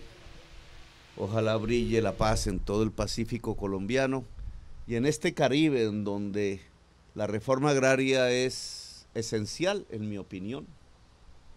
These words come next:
Tenemos indudablemente uno de los índices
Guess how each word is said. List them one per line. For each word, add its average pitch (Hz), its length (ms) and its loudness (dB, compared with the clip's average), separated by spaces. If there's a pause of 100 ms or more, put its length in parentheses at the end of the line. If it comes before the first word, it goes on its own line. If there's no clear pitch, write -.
(1160)
Tenemos 156 540 6
indudablemente 143 1040 4 (1080)
uno 151 420 8
de 135 120 6
los - 1160 -4 (580)
índices 135 1040 2